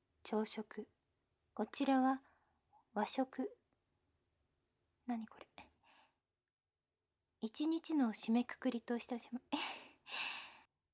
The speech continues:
特にご希望がないようでしたら、す、<laughs> まあ。フェラチオの続きをさせていただいても、あみゃ。社長のおちんちんを、あた、あ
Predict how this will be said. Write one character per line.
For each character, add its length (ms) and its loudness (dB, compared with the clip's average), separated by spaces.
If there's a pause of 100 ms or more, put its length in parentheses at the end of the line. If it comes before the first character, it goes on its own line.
(680)
特 260 0
に 200 4
ご 160 -6
希 160 -2
望 180 8
が 140 6
な 160 10
い 100 10
よ 120 4
う 40 0
で 100 -6
し 120 -14
た 160 -10
ら、 120 -6 (1000)
す、 220 -2
<laughs> 440 -6 (960)
ま 80 0
あ。 360 6 (840)
フ 60 -6
ェ 20 -8
ラ 140 -2
チ 200 -6
オ 80 2
の 140 0
続 300 -4
き 220 -2
を 120 2
さ 160 -2
せ 120 0
て 120 0
い 80 2
た 120 0
だ 120 2
い 80 0
て 180 0
も、 180 -2 (300)
あ 100 2
み 160 -2
ゃ。 40 -4 (1040)
社 300 -8
長 280 4
の 260 2
お 20 -6 (100)
ち 160 -4
ん 100 -4 (120)
ち 120 -16
ん 40 -14
を、 20 -14 (1400)
あ 100 -2
た、 180 -2
あ 60 -4